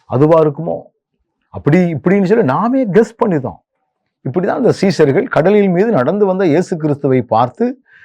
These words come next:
அவர்கள் யூகித்து, யூகித்து கவலைப்பட்டார்கள். நாமும் எப்படி சில நேரங்களில் யோசித்து, யோசித்து கவலைப்படுகிறோமோ, அதே போல அவர்களும் கவலைப்பட்டார்கள். அப்ப ஆண்டவர் சொல்லுகிறார், "ஏன் இப்படி பயப்படுறீங்க?" அப்படிலாம் எச்சரிக்காம, "நான் தான்."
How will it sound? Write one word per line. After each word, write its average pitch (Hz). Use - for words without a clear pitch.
அவர்கள் 147
யூகித்து, 247
யூகித்து 233
கவலைப்பட்டார்கள். 143
நாமும் 226
எப்படி 226
சில 196
நேரங்களில் 196
யோசித்து, 233
யோசித்து 262
கவலைப்படுகிறோமோ, 113
அதே 240
போல 277
அவர்களும் 277
கவலைப்பட்டார்கள். 202
அப்ப 87
ஆண்டவர் 165
சொல்லுகிறார், 92
"ஏன் 226
இப்படி 220
பயப்படுறீங்க?" 170
அப்படிலாம் 107
எச்சரிக்காம, 104
"நான் 107
தான்." 104